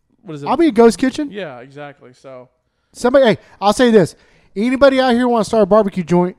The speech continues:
Speaker 2: and you just need somebody to make you, uh, briskets or anything you want, I got s-, six smokers ready to cook for you. Pull up.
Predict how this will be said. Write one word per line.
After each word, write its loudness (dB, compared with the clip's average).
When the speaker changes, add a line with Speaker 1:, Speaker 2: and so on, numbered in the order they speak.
Speaker 2:
and -4
you -2
just -2
need -4
somebody -2
to -2
make -2
you, 2
uh, -2
briskets -2
or -4
anything -4
you -2
want, -4
I -8
got 0
s-, -20
six -6
smokers -2
ready 2
to -2
cook -4
for -4
you. -8
Pull 2
up. -4